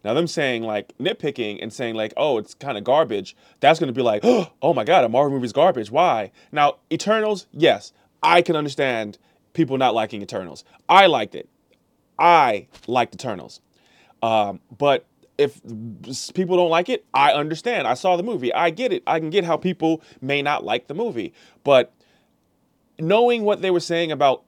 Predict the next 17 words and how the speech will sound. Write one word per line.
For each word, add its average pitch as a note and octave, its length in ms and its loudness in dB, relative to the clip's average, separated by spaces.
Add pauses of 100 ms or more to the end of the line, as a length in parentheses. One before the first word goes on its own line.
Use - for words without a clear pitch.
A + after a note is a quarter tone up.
(140)
Quantumania B2 880 -2 (800)
and A#2+ 160 -4
then B2+ 80 -2
knowing D3+ 240 2
my D3 140 2
personal C3 320 -6
excitement A#2+ 400 -4
for A#2+ 80 -8
Jonathan A2+ 360 -4
Majors, A2 540 -6 (1900)
I D3 260 4
had D#3+ 340 0
a D#3+ 40 0
good F3 220 -2
time E3+ 280 -8
watching D3 360 -6
it. F#2 160 -16